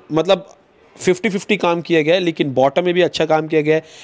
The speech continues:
एक चीज़ और नोटिस करवाता हूँ, दुपट्टे के फोर साइड बॉर्डर आपको लखनवी काम की मिल जाएगी।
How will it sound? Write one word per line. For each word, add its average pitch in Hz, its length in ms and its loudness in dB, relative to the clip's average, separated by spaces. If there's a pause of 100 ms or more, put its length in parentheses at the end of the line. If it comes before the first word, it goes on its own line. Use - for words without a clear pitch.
(160)
एक 156 180 4
चीज़ 160 220 -2
और 151 180 2
नोटिस 143 260 -4
करवाता 131 340 0
हूँ, 151 160 0
दुपट्टे 123 380 0
के 139 120 -2
फोर 120 240 -4
साइड 117 300 -2
बॉर्डर 117 260 0
आपको 156 340 -2 (420)
लखनवी 156 500 0
काम 147 220 0
की 147 100 -6
मिल 139 140 -2
जाएगी। 127 400 0